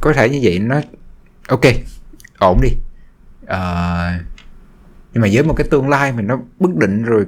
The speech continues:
công nghệ khắp mọi nơi vậy thì, mà cậu thì làm trong cái ngành mà giống như là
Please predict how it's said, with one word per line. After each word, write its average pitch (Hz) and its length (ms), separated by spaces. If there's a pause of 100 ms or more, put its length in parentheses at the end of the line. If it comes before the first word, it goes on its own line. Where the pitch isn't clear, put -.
công 135 220
nghệ 104 360 (1080)
khắp 208 180
mọi 110 160
nơi 127 240
vậy 95 180
thì, 87 380 (540)
mà 101 220 (480)
cậu 95 260
thì 107 80
làm 98 280
trong 101 160
cái 120 100
ngành 92 280
mà 87 80
giống 95 140
như 117 140
là 92 140